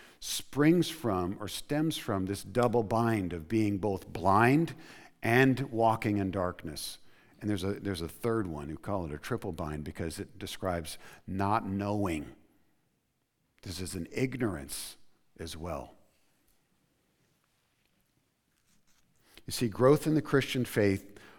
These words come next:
often brings tremendous growth in knowledge and insight into the Scriptures. But as Martin Lloyd-Jones points out,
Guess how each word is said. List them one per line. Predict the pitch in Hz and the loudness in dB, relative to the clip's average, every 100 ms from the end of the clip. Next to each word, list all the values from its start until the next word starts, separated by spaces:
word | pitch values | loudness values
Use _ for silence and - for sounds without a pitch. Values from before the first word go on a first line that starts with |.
| - | -6
often | 110 127 - 127 | 0 0 0 -4
brings | 92 107 101 104 | 0 2 2 0
tremendous | - - 92 113 127 127 | -4 -4 0 2 2 0
growth | - 101 98 95 | -2 -2 -2 -4
in | 87 85 | -6 -4
knowledge | 98 113 117 107 | 0 0 0 0
and | 90 | -2
insight | 104 107 - 90 92 | -2 -2 0 -2 -2
into | 95 90 85 | -6 -8 -6
the | 80 | -8
Scriptures. | - 110 - - 73 65 - | -6 -6 -6 -8 -12 -12 -8
But | 92 | -6
as | 85 95 | -4 -2
Martin | 101 117 107 104 | 0 0 -2 -2
Lloyd-Jones | 104 101 90 107 113 110 | -2 -2 -2 0 0 -2
points | - 107 95 92 107 | -4 -4 -2 -2 -4
out, | 90 80 - | -4 -6 -10